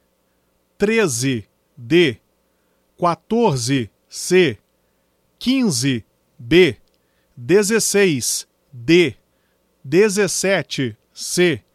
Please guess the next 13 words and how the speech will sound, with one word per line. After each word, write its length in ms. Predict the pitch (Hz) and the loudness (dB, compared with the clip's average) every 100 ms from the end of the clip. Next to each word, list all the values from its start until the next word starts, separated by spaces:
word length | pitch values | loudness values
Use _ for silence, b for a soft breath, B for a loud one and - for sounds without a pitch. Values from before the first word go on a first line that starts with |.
| _ _ _ _ | _ _ _ _
dezoito, 840 | 127 135 113 135 170 190 233 220 - _ _ _ | -4 -4 0 0 0 0 -2 -2 -4 _ _ _
C, 500 | - - 185 175 104 _ _ _ _ | -10 0 2 2 0 _ _ _ _
dezenove, 1000 | 127 156 220 190 214 185 202 143 131 120 - _ _ - | -4 0 0 0 0 0 -2 -2 -2 -4 -8 _ _ -2
A, 300 | 160 135 - _ _ _ _ _ | 0 0 -4 _ _ _ _ _
vinte, 800 | 127 110 196 247 170 - 143 107 - _ _ _ | -18 -2 0 0 -2 -4 -4 -4 -10 _ _ _
A, 320 | - 160 127 - _ _ _ _ | 0 2 2 -2 _ _ _ _
vinte 400 | 117 131 151 - | -6 -4 -2 0
e 60 | 208 | 2
um, 300 | 190 254 226 - _ _ _ _ - | 4 2 -4 -10 _ _ _ _ -2
A, 300 | 175 143 - _ _ - | 0 0 -4 _ _ -12
vinte 360 | 117 151 - | -4 -4 -2
e 60 | 208 | 0
dois, 600 | 175 208 233 - - | 2 2 0 -4 -8